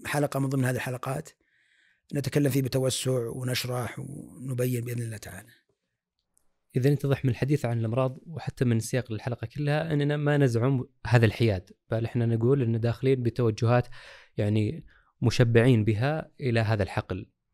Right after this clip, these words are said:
Speaker 2: العلمي.
Speaker 1: أصلًا، أصلًا هل في مدرسة محايدة؟
Speaker 2: في من يزعم على الأقل،
Speaker 1: يزعم،
Speaker 2: أو
Speaker 1: هو
Speaker 2: يحاول
Speaker 1: يزعم أنه
Speaker 2: اقتراح.
Speaker 1: محايد، لكن هو فعلًا محايد؟ كيف محايد وهو أصلًا من البداية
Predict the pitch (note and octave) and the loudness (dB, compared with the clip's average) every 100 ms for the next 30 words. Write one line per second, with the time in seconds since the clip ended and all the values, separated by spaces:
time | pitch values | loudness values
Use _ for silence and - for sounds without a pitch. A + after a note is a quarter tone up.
0 | _ _ _ - A#2 - F3 - D3+ D3 | _ _ _ 0 4 4 4 2 2 4
1 | D3 D#3 D#3+ C#3+ D3+ C#3 A#2+ - A#2+ A#2 | 6 8 8 8 6 4 0 -2 -4 -4
2 | F#3+ - - - - _ _ _ _ _ | -6 -10 -20 -20 -20 _ _ _ _ _
3 | _ - _ _ _ _ _ - - - | _ -20 _ _ _ _ _ -18 -14 -8
4 | - F3 E3 D#3+ D#3 A#2+ G2+ F#2+ F#2+ F#2 | -2 2 4 6 6 6 2 0 -6 -12
5 | - A#2 B2 G3 A#3+ D#3+ D3+ A3 A3 F#3+ | -4 -2 6 8 10 10 12 12 12 12
6 | D3 D#3 D3+ D3 B2+ E3+ B2+ B2+ D3+ D3+ | 10 10 10 10 10 10 10 6 8 10
7 | E3 C#3 A#2+ C#3 D3 B3 - - _ _ | 8 6 4 4 4 2 -2 -12 _ _
8 | - _ _ _ _ - - F3 F#3+ E3+ | -20 _ _ _ _ -2 6 8 8 8
9 | A3 G#3 F#3+ A3+ A3 G3+ G3+ F#3 G3+ G#3 | 10 10 10 8 6 6 6 8 8 10
10 | G3+ | 8